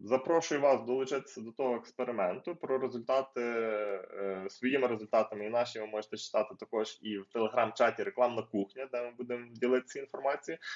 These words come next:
Посилання буде в описі до цього відео. Приєднуйтеся, дуже вас запрошую.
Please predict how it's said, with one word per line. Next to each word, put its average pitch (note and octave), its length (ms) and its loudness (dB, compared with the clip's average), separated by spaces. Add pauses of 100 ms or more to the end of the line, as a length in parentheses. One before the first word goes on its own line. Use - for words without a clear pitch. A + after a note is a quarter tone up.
(100)
Посилання B2+ 380 4
буде A2+ 220 0
в A2 60 -2
описі A#2 300 -2
до G#2+ 80 -4
цього A2 200 -4
відео. D#3+ 460 -2 (180)
Приєднуйтеся, B2+ 760 -2
дуже A2 300 -2
вас G2 260 2 (560)
запрошую. G2 520 -4